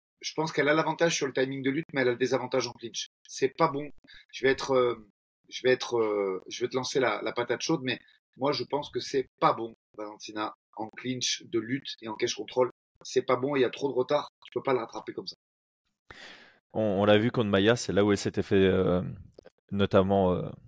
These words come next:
Speaker 2: qu'elle, qu'elle avait été mise en difficulté contre Taylor
Speaker 1: Premier
Speaker 2: Santos
Speaker 1: round qu'elle
Speaker 2: aussi.
Speaker 1: perd, ouais.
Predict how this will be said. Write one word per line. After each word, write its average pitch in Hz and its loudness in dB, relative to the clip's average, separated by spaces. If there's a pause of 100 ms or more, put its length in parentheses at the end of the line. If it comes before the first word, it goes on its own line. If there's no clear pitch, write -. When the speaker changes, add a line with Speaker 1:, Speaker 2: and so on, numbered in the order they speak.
(160)
Speaker 2:
qu'elle, 101 0
qu'elle 98 4
avait 95 6
été 101 0
mise 104 0
en 98 2
difficulté 101 0
contre 101 -4
Taylor 101 6
Speaker 1:
Premier - 2
Speaker 2:
Santos 131 2
Speaker 1:
round - 0
qu'elle 139 2
Speaker 2:
aussi. 123 2
Speaker 1:
perd, 120 2
ouais. - -12